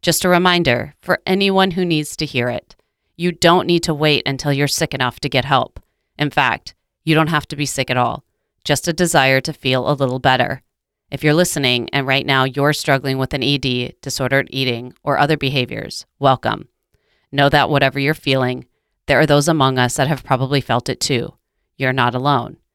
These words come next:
If you're listening because you have someone you love in your life that is suffering or is in recovery for an E D, welcome. You are also not alone.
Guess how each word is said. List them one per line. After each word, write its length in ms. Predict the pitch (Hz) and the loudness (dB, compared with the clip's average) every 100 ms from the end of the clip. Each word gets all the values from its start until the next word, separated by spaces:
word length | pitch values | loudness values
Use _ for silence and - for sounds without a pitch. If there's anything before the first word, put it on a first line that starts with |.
| _ _ _ _ - | _ _ _ _ -14
If 160 | - | 0
you're 100 | 156 | 4
listening 580 | 160 160 156 131 120 120 - | 4 2 0 0 0 -4 -8
because 260 | 147 151 | -4 0
you 120 | 156 | 2
have 160 | 165 147 | 2 2
someone 280 | - 143 139 | 0 -2 -2
you 120 | 139 | -2
love 200 | 131 131 | -2 -2
in 80 | 139 | -2
your 140 | 131 | -2
life 380 | 127 117 117 - | 0 -2 -4 -2
that 140 | 135 131 | -2 0
is 120 | - | 0
suffering 540 | 143 - 131 120 123 - | -2 0 -4 -4 -6 -2
or 160 | 143 | 2
is 160 | 143 - | 2 0
in 160 | 160 156 | -4 -2
recovery 440 | 151 - 139 135 | -4 -2 -2 -2
for 160 | 127 139 | -4 -4
an 100 | 127 | -4
E 160 | 135 131 | -4 -4
D, 300 | 123 117 - - | -4 -6 -12 -2
welcome. 520 | 143 131 127 - 135 _ _ _ _ _ - | 0 0 -2 -8 -12 _ _ _ _ _ -6
You 140 | 156 | 0
are 80 | 165 | 4
also 420 | 160 147 - 135 | 4 2 2 0
not 260 | 131 123 127 | 0 -2 -2
alone. 440 | 135 127 120 127 | -2 -2 -4 -12